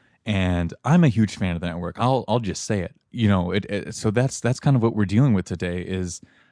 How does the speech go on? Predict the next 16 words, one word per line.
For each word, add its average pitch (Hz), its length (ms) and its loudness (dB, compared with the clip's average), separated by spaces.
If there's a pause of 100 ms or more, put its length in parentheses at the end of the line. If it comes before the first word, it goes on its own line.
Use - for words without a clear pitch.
(100)
uh, 95 300 2
a 92 40 -4
little 117 240 0
diversity 95 600 0
in 90 60 -2
our 90 60 0
music 90 260 -4
taste. 95 240 -4
We're 92 100 -2
branching 95 540 -2
out. 90 240 -4
The 87 60 -10
kids 95 280 -4
are 95 80 0
growing 95 360 2
up. 87 240 -4